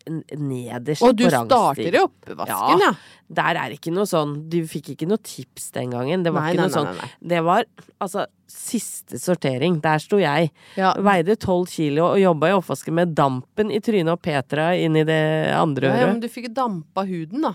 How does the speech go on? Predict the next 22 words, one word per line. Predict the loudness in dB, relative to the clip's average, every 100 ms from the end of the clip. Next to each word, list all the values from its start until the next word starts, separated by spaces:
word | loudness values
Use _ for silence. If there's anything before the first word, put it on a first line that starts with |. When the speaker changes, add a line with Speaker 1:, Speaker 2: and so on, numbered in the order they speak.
| -6 -8
Speaker 2:
Du | 0
var, | 0 0
du | -2
gløda | -2 0 2 4 2 2
Speaker 1:
Ingeborg, | 2 2 2 2
Speaker 2:
innenfra. | 0 -2
Speaker 1:
ikke | -2
prøv | -4 -6 -6
deg. |
Speaker 2:
Nei. | -2 0 0
Speaker 1:
Nei. | 0 6
Speaker 2:
Men | 8
jeg | 8 6
jobber | 4 4
i | 2
oppvaska | 2 2 -2
selv, | 2 4
Speaker 1:
Ja. |
Speaker 2:
jeg. | 4 2
Det, | 0 0
det, | -4
du | 0